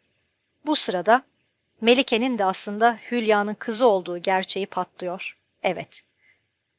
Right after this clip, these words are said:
bu büyük sır sonunda gün yüzüne çıkıyor. Ama bakalım Hülya, Aslı ve Halit bu gerçeği ne zaman öğrenecekler? O an geldiğinde kimin gözünden yaşlar süzülecek?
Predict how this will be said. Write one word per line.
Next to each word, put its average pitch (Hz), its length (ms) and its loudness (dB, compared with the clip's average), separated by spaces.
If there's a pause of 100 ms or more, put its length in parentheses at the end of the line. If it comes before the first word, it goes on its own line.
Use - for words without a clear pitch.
(120)
bu 294 300 4
büyük 233 260 0
sır 190 200 -4
sonunda 190 640 0 (240)
gün 233 200 0
yüzüne 190 360 -6
çıkıyor. - 600 -8 (420)
Ama 233 240 6
bakalım 185 460 -2
Hülya, 196 380 -2 (420)
Aslı 214 400 4
ve 185 60 -2
Halit 185 500 -6 (120)
bu 269 100 0
gerçeği 214 460 2
ne 240 100 8
zaman 185 280 -2
öğrenecekler? 180 880 -6 (640)
O 262 60 8
an 330 260 10
geldiğinde 277 720 4
kimin 254 320 0
gözünden 202 500 2
yaşlar 202 500 4
süzülecek? 175 760 -10